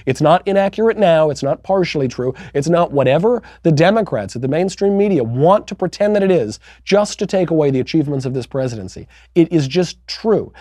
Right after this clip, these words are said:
The fact checkers are not true. They're liars. Either they're e-, extraordinarily stupid, either they don't understand how language works at all, you know, journalists, you know, people who likely majored in English or literature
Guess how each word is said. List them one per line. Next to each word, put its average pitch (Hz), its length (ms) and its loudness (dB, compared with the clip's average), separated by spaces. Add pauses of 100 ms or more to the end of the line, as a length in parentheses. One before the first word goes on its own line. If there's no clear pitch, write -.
(140)
The 139 80 -6
fact 196 320 0
checkers 147 440 -4
are 160 120 -2
not 202 300 0
true. - 260 -12 (220)
They're 175 180 4
liars. 180 560 2 (240)
Either 254 520 0
they're 160 320 0
e-, 143 120 -4 (100)
extraordinarily 180 1000 0
stupid, - 460 -10 (460)
either 226 280 4
they 208 160 2
don't 180 340 0
understand 165 600 -2
how 131 120 -4
language 123 460 -4
works 110 340 -10
at 107 60 -6
all, 90 360 -10 (380)
you 180 80 2
know, 139 100 2
journalists, 107 640 -2
you 127 80 -8
know, 113 60 -10
people 139 240 -6
who 120 180 -4 (220)
likely 127 320 -2
majored 123 440 -2
in 139 180 0
English 139 580 -2 (220)
or 139 120 0
literature 131 580 0